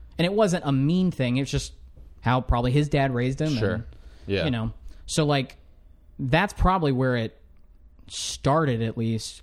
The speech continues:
Speaker 1: And I just perfected it over the years of, like, this thing happening, like, don't need it. Like,
Speaker 2: Yeah.
Speaker 1: we'll just put that in this.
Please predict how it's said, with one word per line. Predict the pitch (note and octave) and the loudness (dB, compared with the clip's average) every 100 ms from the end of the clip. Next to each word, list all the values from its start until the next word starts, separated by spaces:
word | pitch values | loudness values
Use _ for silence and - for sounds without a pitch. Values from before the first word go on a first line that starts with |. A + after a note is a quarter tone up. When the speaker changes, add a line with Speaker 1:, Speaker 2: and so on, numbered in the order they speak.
| - | -6
Speaker 1:
And | C3+ B2+ | 0 0
I | B2 | 0
just | A#2+ - - - | -2 -6 -10 -8
perfected | - C3 - C#3 - B2+ | -4 -4 -2 -2 0 -2
it | A2+ | -2
over | A2+ A2+ | -2 -2
the | A2 | -2
years | A#2+ D#3 A#2+ | 0 0 -2
of, | A2+ | -4
like, | G#2+ G#2 G#2 - - - - - - - - - | -4 -4 -6 -12 -20 -20 -20 -20 -20 -20 -20 -10
this | B2+ B2+ D3+ - | -4 0 0 0
thing | D3+ B2 | 0 0
happening, | C3+ C3+ D#3+ E3 E3+ | 0 0 0 0 -2
like, | C3+ A#2 G#2+ | -4 -6 0
don't | C3+ A#2 | 0 0
need | A#2 G#2+ | -2 -2
it. | G2+ - | -8 -4
Like, | B2+ | -2
Speaker 2:
Yeah. | F#2+ D#2 - - - - - | -2 -4 -10 -20 -20 -20 -8
Speaker 1:
we'll | C#3+ C#3 C3 | -2 0 0
just | B2 - | -4 -4
put | E3 D3+ | -4 -2
that | C#3+ C#3 | -2 -2
in | C3 A#2+ | 0 2
this. | D#3+ - - | 0 -2 -10